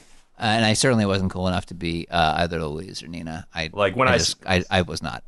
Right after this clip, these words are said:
Speaker 1: No.
Speaker 2: When I saw the Pixies in two thousand four, like, this is, like, not, you know, this is not prime. They're, like, twenty years older.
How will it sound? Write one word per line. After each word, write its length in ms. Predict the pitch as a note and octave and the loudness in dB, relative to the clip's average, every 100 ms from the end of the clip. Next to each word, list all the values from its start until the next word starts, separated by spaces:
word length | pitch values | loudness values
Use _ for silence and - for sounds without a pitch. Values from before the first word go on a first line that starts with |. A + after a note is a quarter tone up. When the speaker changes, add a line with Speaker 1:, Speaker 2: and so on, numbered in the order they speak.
| - | -10
Speaker 1:
No. 160 | B1+ - - - - - | -10 -10 -16 -18 -16 -2
Speaker 2:
When 160 | A#2 B2+ | 2 2
I 80 | |
saw 220 | B2 B2 A2+ | 4 4 2
the 100 | F#2+ | 0
Pixies 480 | - A2 G#2 G#2 F#2 | 0 0 2 0 0
in 140 | F#2 | -4
two 160 | F2 G2+ | -4 -2
thousand 420 | G2+ F#2+ F#2+ F2 | 2 2 2 -4
four, 540 | - F2+ F2+ F2 E2 - D#2+ | -4 0 4 2 0 -8 -2
like, 220 | F2 F2 | -2 0
this 280 | G2 F#2+ G2+ | -2 -2 -4
is, 180 | F#2 F#2 | -2 0
like, 220 | F2 G2+ | 0 0
not, 300 | G2 E2+ - | 0 -2 -2
you 80 | B2+ | -6
know, 140 | E2 G2 | -6 -6
this 120 | F#2+ | -8
is 60 | G2 | -4
not 260 | F2 - | -4 -4
prime. 320 | - B2 F2 F2 | -2 2 2 0
They're, 80 | F2+ | -2
like, 140 | F2 | -4
twenty 240 | - G#2+ | -4 -4
years 180 | F#2 F2+ | -2 0
older. 400 | G#2+ G#2 D#2+ C#2 | 0 0 -2 -8